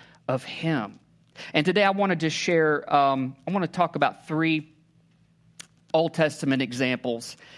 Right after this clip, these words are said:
and then sum it up with the New Testament version of how God can refocus our vision and how sometimes we need to be in a place where we can let him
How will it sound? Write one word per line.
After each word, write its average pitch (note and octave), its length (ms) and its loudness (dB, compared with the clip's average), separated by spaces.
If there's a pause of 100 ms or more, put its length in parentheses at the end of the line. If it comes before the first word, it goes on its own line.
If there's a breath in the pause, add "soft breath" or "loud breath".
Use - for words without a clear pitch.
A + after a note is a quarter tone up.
and C3+ 120 0
then C3+ 120 0
sum D#3+ 260 0
it C#3+ 80 2
up C#3+ 80 0
with C3+ 140 -2
the B2+ 80 -2
New B2 180 0
Testament A#2+ 640 -4
version A#2+ 500 -4 (380 loud breath)
of B2 440 2 (460 soft breath)
how C3+ 520 0 (440)
God C#3 340 2
can A#2+ 200 -2
refocus B2 960 -4 (560)
our A#2 160 -2
vision A2 640 -6
and B2 100 -10
how C#3 140 0
sometimes B2 560 -2
we B2 120 0
need B2 260 0
to B2+ 60 -4
be B2+ 200 -2
in B2 80 0
a A#2 40 -6
place G#2 560 -6 (460 soft breath)
where B2 180 -2
we A#2 140 -2
can A2+ 280 -4
let B2+ 200 0
him A2+ 380 -10